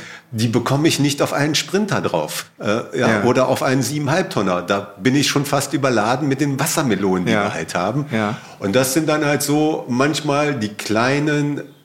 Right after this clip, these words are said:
Speaker 1: Dinge, wo man schon schmunzeln muss.
Speaker 2: Ja.
Speaker 1: Äh, machen wir einen Marathon oder, oder sind wir, sind wir ein Markt?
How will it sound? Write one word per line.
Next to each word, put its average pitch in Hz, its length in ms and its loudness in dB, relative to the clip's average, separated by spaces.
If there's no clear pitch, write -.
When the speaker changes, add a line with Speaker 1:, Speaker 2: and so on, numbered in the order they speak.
Speaker 1:
Dinge, 131 720 2
wo 123 140 2
man 120 180 0
schon 214 240 2
schmunzeln 101 600 0
muss. 123 320 0
Speaker 2:
Ja. 98 320 0
Speaker 1:
Äh, - 20 -6
machen 92 300 -4
wir 92 100 0
einen 78 200 -4
Marathon 156 640 0
oder, 131 560 0
oder 127 360 2
sind 113 260 -2
wir, 117 340 2
sind 117 200 -2
wir 113 100 -4
ein 107 180 0
Markt? - 580 -4